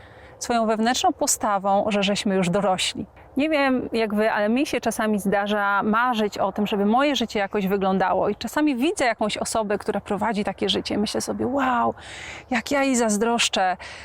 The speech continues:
Znaczy, staram się nie zazdrościć, bo wiem, że to jest, e, złe, ale tak, e, pozytywny sposób zazdrościć.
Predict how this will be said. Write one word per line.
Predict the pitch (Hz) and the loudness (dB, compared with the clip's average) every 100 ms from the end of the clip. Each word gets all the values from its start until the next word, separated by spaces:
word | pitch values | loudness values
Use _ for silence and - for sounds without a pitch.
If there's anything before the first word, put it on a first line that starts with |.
| - | -4
Znaczy, | 214 - | -4 -2
staram | 208 226 233 | -2 0 -2
się | - | 0
nie | 208 | 2
zazdrościć, | 196 190 220 - 185 196 | 2 0 -2 -2 -4 -2
bo | 196 180 | -2 0
wiem, | 190 190 | 0 0
że | 202 | 0
to | 208 | 0
jest, | 196 - - | 0 -2 -2
e, | 202 190 190 | 0 2 2
złe, | 208 196 - | 2 0 0
ale | 202 202 | -2 -2
tak, | 226 - 247 | -4 -2 0
e, | 220 220 | 2 2
pozytywny | 220 285 269 311 285 214 | 2 0 0 0 0 0
sposób | - 202 202 185 | -2 -4 -4 -2
zazdrościć. | 196 214 196 - 190 - | 0 0 -2 -2 -6 -10